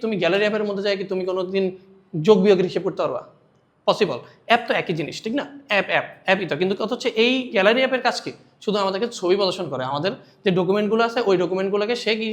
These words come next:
আকারে প্রকাশ করে? ছবি আকারে আমাদেরকে প্রদর্শন করে। এখন সে একটা অ্যাপ, এই একটা গ্যালারি অ্যাপ, সে কেমনে বুঝছে বা কীভাবে বুঝছে যে আমাকে ছবি প্রদর্শন করতে হবে? তাকে কেউ একজন বলে দিছে। ওই অ্যাপের মধ্যে কেউ একজন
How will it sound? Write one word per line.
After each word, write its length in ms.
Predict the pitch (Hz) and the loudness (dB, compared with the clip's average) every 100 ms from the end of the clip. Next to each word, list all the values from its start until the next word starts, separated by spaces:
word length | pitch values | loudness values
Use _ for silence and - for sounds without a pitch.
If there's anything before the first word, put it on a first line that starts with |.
| 220 | -2
আকারে 180 | 208 220 | -2 -2
প্রকাশ 200 | 220 220 269 | -2 -4 -4
করে? 100 | 330 | -6
ছবি 220 | - 208 220 | -2 2 2
আকারে 160 | 214 233 | 2 -2
আমাদেরকে 220 | 214 233 | -4 -4
প্রদর্শন 340 | 302 175 156 156 | -2 -2 -2 -6
করে। 120 | 120 - - - - | -10 -14 -20 -20 -14
এখন 120 | 113 - | -10 4
সে 100 | 233 277 - - - - _ _ _ _ _ _ _ _ _ | 6 6 4 -10 -20 -20 _ _ _ _ _ _ _ _ _
একটা 220 | 214 214 226 | 0 2 0
অ্যাপ, 180 | 214 185 - 208 | 0 0 -2 0
এই 60 | 214 | 2
একটা 160 | 214 226 220 180 156 | 0 0 -2 0 4
গ্যালারি 240 | 170 226 | 4 6
অ্যাপ, 100 | 185 - | 2 2
সে 80 | 240 240 | 0 4
কেমনে 280 | 226 247 277 | 4 4 2
বুঝছে 180 | 247 - | 0 0
বা 80 | 165 190 | 0 4
কীভাবে 220 | 214 233 | 4 4
বুঝছে 180 | 220 - 185 | 2 0 0
যে 40 | 180 | 0
আমাকে 140 | 190 214 | 0 0
ছবি 160 | 208 220 277 | 0 2 4
প্রদর্শন 240 | 247 254 240 | 4 4 -2
করতে 140 | 233 | 0
হবে? 120 | 254 320 - _ _ _ _ _ _ _ _ _ - | -4 -4 -10 _ _ _ _ _ _ _ _ _ -6
তাকে 160 | 147 - | -4 0
কেউ 120 | 202 202 | 6 6
একজন 160 | 208 226 180 | 6 4 4
বলে 140 | 233 220 | 4 4
দিছে। 200 | 196 139 - - _ _ _ _ _ _ _ - - _ _ - | 0 -6 -8 -16 _ _ _ _ _ _ _ -20 -20 _ _ 0
ওই 60 | 190 | 4
অ্যাপের 180 | 196 220 | 6 6
মধ্যে 140 | 240 208 | 2 4
কেউ 80 | 214 | 4
একজন 160 | 233 | 4